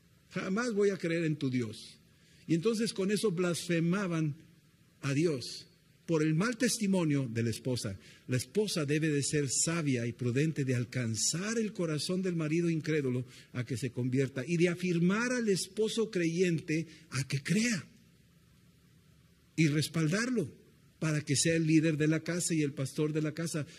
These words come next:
cosa que muchos hombres no quieren ser.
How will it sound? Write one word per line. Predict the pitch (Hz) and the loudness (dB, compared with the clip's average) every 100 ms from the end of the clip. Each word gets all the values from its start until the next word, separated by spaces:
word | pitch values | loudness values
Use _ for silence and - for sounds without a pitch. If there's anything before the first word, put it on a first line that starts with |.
| - | -8
cosa | - 170 180 | -2 -2 -2
que | - 160 | 0 0
muchos | 160 175 175 175 | 2 0 0 0
hombres | 165 165 | 0 2
no | 160 160 160 | 4 2 2
quieren | 160 151 156 151 147 | 2 2 2 -2 -4
ser. | 139 - 180 170 110 - | -4 -2 0 -2 -4 -10